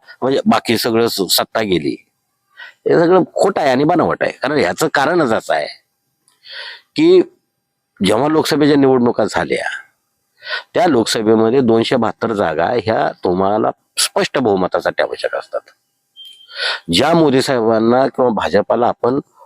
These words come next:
हुकुमशाही म्हणतो, हुकुमशाह म्हणतो, संपूर्ण देश हुकुमशाह म्हणतो किंवा भाजपा त्या दिशेनं चालले असं म्हणतो, याचा जर तुम्ही जर बघितलं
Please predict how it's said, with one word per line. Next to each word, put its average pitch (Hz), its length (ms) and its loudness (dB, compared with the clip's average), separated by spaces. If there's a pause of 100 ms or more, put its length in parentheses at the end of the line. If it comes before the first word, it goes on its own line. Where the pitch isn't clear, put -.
(140)
हुकुमशाही 131 500 0
म्हणतो, 76 340 -2
हुकुमशाह 120 640 0
म्हणतो, 80 420 -4 (200)
संपूर्ण 139 340 0
देश 113 180 2
हुकुमशाह 71 420 -4
म्हणतो - 320 -8 (400)
किंवा 143 140 2
भाजपा 117 380 -2
त्या 143 160 -4
दिशेनं 131 400 0
चालले 113 260 0
असं 90 180 -2
म्हणतो, - 400 -4 (1500)
याचा 175 760 4 (260)
जर 135 120 2
तुम्ही 143 220 4
जर 135 100 6
बघितलं 120 420 2